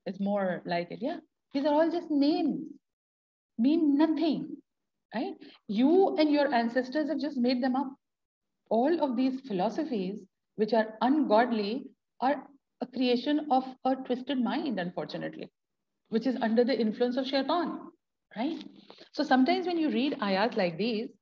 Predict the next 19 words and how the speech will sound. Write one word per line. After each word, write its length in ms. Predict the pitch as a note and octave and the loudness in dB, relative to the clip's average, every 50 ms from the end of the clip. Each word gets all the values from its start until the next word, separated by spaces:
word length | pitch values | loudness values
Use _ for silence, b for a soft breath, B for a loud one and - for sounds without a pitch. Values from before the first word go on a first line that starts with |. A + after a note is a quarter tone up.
| _ _ _ _ _ | _ _ _ _ _
always 380 | A#3 B3+ C#4 D#4 D#4+ F4 E4+ E4 | 2 4 4 4 4 2 2 4
relate 400 | C4 - A3+ G#3+ A3 A#3+ B3 A#3 | 4 4 6 6 6 4 4 4
them 220 | C4 C#4 D4 D#4 C#4+ | 2 2 2 2 0
to 120 | C#4 - - | -2 0 2
our 180 | G#3 A3+ C4 | 4 4 4
reality, 540 | B3+ A#3+ G#3 F3+ E3+ E3+ E3 E3 - D#3+ - _ _ _ _ _ _ _ _ _ _ | 4 4 4 2 2 0 -4 -6 -10 -14 -16 _ _ _ _ _ _ _ _ _ _
because 260 | - A3 A#3 - A3 | 0 4 4 6 6
that 180 | A#3+ A#3 A#3 C#4 | 6 6 6 4
is 100 | C#4 C4 | 2 2
what 160 | C4+ C#4+ C#4 | 2 2 2
it 120 | C4 - | 2 0
means, 580 | A#3 G#3 G#3+ C4+ D#4 C4 - - - - - - - _ _ _ _ _ _ _ - | 2 4 6 6 6 6 4 0 -4 -6 -10 -14 -20 _ _ _ _ _ _ _ -4
right? 140 | - C#4+ C#4+ | -4 -4 -2
So 140 | - A#3 A#3+ | -4 -2 -2
because 220 | C4+ C4+ C#4+ C#4 | 0 0 0 0
sometimes 360 | C#4+ C#4 B3+ A#3 D4 D4+ C#4 | 2 0 2 2 2 2 2
you 60 | D4 C#4 | 2 2
might 200 | C4 B3+ B3 - | 2 2 0 0
think, 180 | C#4+ C#4 - | -4 -4 -6